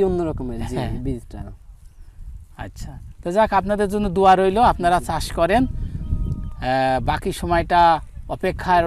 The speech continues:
Speaker 2: পালা।
Speaker 1: জি, জি।
Speaker 2: আমরা পেঁয়াজ উঠানোর সময় আবার আসবো।
Speaker 1: জি।
Speaker 2: আহ, কি পরিমাণ ফলন আপনারা পেলেন,
Speaker 1: জি।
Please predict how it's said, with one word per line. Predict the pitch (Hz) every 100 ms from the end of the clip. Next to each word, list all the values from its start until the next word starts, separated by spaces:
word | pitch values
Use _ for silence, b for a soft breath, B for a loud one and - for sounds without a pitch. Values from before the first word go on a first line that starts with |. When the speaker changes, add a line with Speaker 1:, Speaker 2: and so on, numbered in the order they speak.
| 320
Speaker 2:
পালা। | - 202 - - 143
Speaker 1:
জি, | 160 139
জি। | 123 120
Speaker 2:
আমরা | 147 160 160
পেঁয়াজ | - 160 160 151
উঠানোর | - 165 156
সময় | 170 165 139
আবার | 151 165 160
আসবো। | - 214 247 135 120
Speaker 1:
জি। | 117
Speaker 2:
আহ, | 110 - - 123 120
কি | 214 214
পরিমাণ | 208 196 190 185 -
ফলন | - 170 175 170
আপনারা | - 170 165 -
পেলেন, | 170 175 170 156 - - - 123
Speaker 1:
জি। | 120